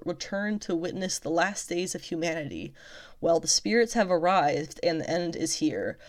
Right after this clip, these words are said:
But not everyone has given up hope. Naledi, a teen, a teenage girl living in the deserted city once called Johannesburg, has always believed that there is a land hidden away in time where the gods still live, and that,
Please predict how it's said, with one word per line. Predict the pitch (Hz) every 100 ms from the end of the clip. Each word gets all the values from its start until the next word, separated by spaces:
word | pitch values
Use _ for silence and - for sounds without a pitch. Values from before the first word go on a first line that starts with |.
| - -
But | 170
not | 208 220
everyone | 208 214 220
has | 190 190
given | 180 180 180
up | 170
hope. | - 185 - - - - - -
Naledi, | 180 180 214 180 147
a | -
teen, | - - 202 190 -
a |
teenage | - 226 214 -
girl | 175 175
living | 175 185 180
in | 180
the | 165
deserted | 156 175 180 180 160 151 -
city | - 185 185
once | 175 165 160
called | - 175 160
Johannesburg, | 160 160 190 180 - 139 143 - - - -
has | 180 -
always | 160 185 196 180
believed | 185 185 180 175 175
that | 156 -
there | 180 170
is | 156
a | 160
land | 151 165 160 123 160
hidden | 165 202 220
away | 220 196 185 185 - - - -
in | 180 185
time | 160 156 156 156
where | 160 151
the | 151
gods | 156 151 151
still | - - 151 156
live, | 151 - 147 - - - - - - -
and | 175
that, | 170 147